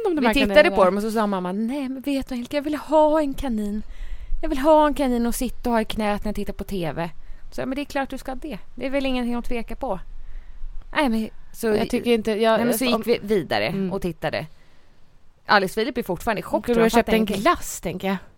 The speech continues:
Speaker 2: De sålde inte det.
Speaker 1: Nej, okej.
Speaker 2: Ska hon klappa på en glass i soffan?
Speaker 1: Nej, men det är inte, det är ganska, det är väldigt speciellt att köpa djur spontant sådär.
Speaker 2: Hon har ju ingen bur, vet
Speaker 1: Jag
Speaker 2: du.
Speaker 1: tycker en katt är ju bättre då.
Speaker 2: Hon vill inte ha katt.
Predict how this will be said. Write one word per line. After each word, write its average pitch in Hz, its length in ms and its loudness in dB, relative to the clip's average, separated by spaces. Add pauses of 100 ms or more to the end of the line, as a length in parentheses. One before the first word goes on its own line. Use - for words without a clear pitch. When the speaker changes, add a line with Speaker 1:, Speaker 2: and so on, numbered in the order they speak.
(180)
Speaker 2:
De 254 180 -2
sålde 233 300 2
inte 190 160 -4
det. 131 140 -6 (140)
Speaker 1:
Nej, 208 240 0
okej. 185 400 2 (220)
Speaker 2:
Ska - 120 -4
hon 226 60 2
klappa 220 320 2
på 294 60 4
en 262 80 2
glass 247 300 0
i - 20 -8
soffan? 226 300 -2
Speaker 1:
Nej, 214 220 2
men 214 120 -4
det 214 60 2
är 220 40 2
inte, 196 160 -4
det 214 120 -2
är 208 60 2
ganska, 208 360 -2
det 220 120 -4
är 214 100 0
väldigt 208 440 -4
speciellt 208 500 -6
att 190 60 -6
köpa 202 240 -2
djur 196 260 -2
spontant 202 680 -6
sådär. 185 280 -4 (300)
Speaker 2:
Hon 240 140 0
har 285 80 2
ju 277 40 2
ingen 240 180 2
bur, 226 180 0
vet 107 160 -8
Speaker 1:
Jag 208 80 -2
Speaker 2:
du. 220 40 -4
Speaker 1:
tycker 208 420 0
en 202 140 -2
katt - 440 -2
är 196 40 4
ju 185 80 6
bättre 170 360 0
då. 170 200 -2 (360)
Speaker 2:
Hon 226 120 -2
vill 269 80 2
inte 269 160 0
ha 269 140 2
katt. - 340 -10